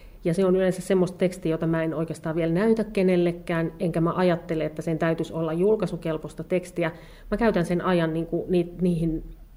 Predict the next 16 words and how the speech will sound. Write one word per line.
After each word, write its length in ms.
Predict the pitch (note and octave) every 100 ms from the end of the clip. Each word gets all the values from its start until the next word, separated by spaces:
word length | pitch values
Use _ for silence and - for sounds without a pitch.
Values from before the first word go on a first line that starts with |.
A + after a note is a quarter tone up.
| - - -
hahmojen 640 | E3+ G#3+ G#3+ G#3+ F3 D#3+ E3
luomiseen 580 | F3+ E3 D#3+ D#3+ D#3+ D#3
ja 80 |
tutustumiseen. 720 | D#3+ F#3+ F#3+ D3+ - D#3 D#3+ F#3
Et 60 | F#3
vähän 140 | A#3
niin 100 | G3+
kuin 100 | F3+
mä 60 | F3
ystävystyisin 960 | G3 F#3+ F3 B2+ C#3+ - C3+ C3 C#3+
niihin. 320 | D#3+ A#2 E3+
Et 100 | D3+
mä 120 | - F3+
luon 300 | G#3+ E3 E3
niille 260 | D#3+ D#3
niinku 400 | D#3 D#3 D#3+ F3